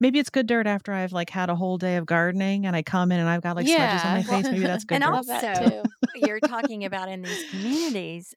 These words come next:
Speaker 3: people being asked to save their food scraps and turn it into the farm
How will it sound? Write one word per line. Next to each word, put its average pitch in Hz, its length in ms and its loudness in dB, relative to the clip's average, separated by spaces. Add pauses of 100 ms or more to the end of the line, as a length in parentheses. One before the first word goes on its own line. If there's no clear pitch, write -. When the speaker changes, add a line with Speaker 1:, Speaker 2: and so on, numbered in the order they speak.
(100)
Speaker 3:
people 190 1040 0 (520)
being 190 460 -2
asked 185 760 -2
to 175 600 -4
save 180 320 -4
their 175 120 -6
food 302 360 -2
scraps 180 720 0 (120)
and 175 440 -6 (200)
turn 226 220 0
it 196 140 0
into 190 340 -2
the 175 100 -2
farm 196 400 0